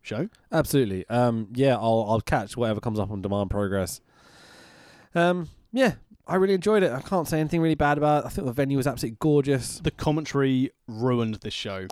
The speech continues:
Speaker 2: That's the only thing we had to mock about it, and we kind of blew our load really early on that. <laughs> So I've got
Speaker 1: Yeah.
Speaker 2: nothing more to say about it, to be totally honest.
Speaker 1: But, but also, you know,
Speaker 2: But if it is, uh, and what's the guy's name? I keep forgetting it.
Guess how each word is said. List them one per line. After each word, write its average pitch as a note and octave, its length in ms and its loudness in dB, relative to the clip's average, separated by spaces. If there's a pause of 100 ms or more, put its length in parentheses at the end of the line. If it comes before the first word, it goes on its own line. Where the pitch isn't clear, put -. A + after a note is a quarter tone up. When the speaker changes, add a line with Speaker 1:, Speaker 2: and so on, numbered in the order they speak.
Speaker 2:
That's - 120 -8
the F3+ 140 -4
only F3 300 4
thing C#3+ 320 0
we A2+ 100 0
had A#2+ 160 -2
to B2+ 60 -2
mock B2 160 -2
about G#2 240 0
it, G#2 60 -4
and G#2 120 -4
we A2+ 120 0
kind C#3 160 -2
of A2+ 60 -4
blew B2 160 2
our A2+ 100 4
load A2 180 2
really A#2 240 0
early A#2 200 -2
on F2 100 -8
that. B2 220 0
<laughs> - 20 -8
So - 140 -6
I've - 80 -16
got B3+ 140 2
Speaker 1:
Yeah. C3+ 60 -2
Speaker 2:
nothing F3+ 160 -4
more D#3 100 -2
to C#3 80 0
say F3+ 220 2
about G#2 240 0
it, G#2+ 120 -6
to A2 60 -16
be G#2+ 60 -16
totally G#2+ 300 -2
honest. A#2 260 -2
Speaker 1:
But, A3 140 -2
but C4 140 0
also, C4+ 220 2
you A3+ 260 -2
know, F#3+ 100 4
Speaker 2:
But - 100 2
if G#3+ 100 4
it A3+ 160 2
is, G3 160 4
uh, E3+ 460 4 (200)
and C#3+ 100 -2
what's D#3 140 0
the F3 60 -2
guy's D3+ 260 0
name? D#3 240 -2 (100)
I A#2+ 60 -10
keep A#2+ 160 -8
forgetting G#2 220 -10
it. G#2 100 -10